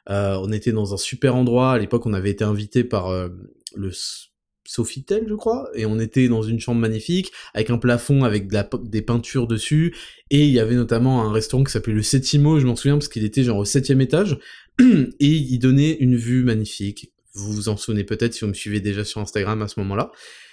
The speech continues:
Et, euh, donc Rome reste mon top un d'Italie, parce que c'est un, c'est, moi j'aime les capitales. J'aime, euh, les capitales, à chaque fois que je voyage, euh, j'essaie d'aller dans une capitale,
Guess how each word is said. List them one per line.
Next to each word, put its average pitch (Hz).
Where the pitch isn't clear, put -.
Et, 208
euh, 110
donc 139
Rome 185
reste 131
mon 127
top 156
un 151
d'Italie, 135
parce -
que 123
c'est 120
un, 101
c'est, -
moi 139
j'aime 147
les 127
capitales. 120
J'aime, 113
euh, 107
les 104
capitales, 110
à -
chaque 107
fois 110
que 110
je 98
voyage, 104
euh, 90
j'essaie 95
d'aller 104
dans 107
une 110
capitale, 120